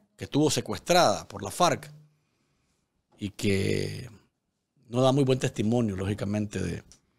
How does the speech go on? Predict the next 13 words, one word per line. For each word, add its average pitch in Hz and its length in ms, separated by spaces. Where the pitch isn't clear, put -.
de 104 120
esta 107 160
señora, 104 600
eh, 95 640
que 120 100
hace 117 180
unos, 127 800
hace - 180
unos 123 280
años, 123 560
creo - 140
que 98 100
dos, 107 460